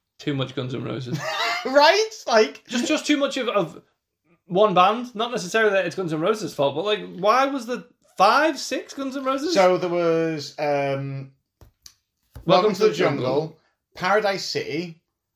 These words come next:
Speaker 2: and November Rain.
Speaker 1: Sweet Child of Mine as well.
Speaker 2: Was Sweet Child of Mine in there?
Speaker 1: Yeah.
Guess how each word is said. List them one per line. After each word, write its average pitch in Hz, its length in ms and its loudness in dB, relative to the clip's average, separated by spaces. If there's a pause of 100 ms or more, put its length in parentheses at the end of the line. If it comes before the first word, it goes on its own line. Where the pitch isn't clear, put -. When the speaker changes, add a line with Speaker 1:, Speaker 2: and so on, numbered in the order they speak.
Speaker 2:
and 135 100 -10
November 147 380 0
Rain. 135 320 -4
Speaker 1:
Sweet 143 300 -6
Child 143 220 -2
of 143 60 -6
Mine 135 240 -8
as 139 100 -8
well. 143 380 -6
Speaker 2:
Was 135 120 -14
Sweet 240 180 -6
Child 247 200 0
of 254 60 -6
Mine 277 220 -2
in 370 80 -6
there? 440 160 0
Speaker 1:
Yeah. 139 220 -4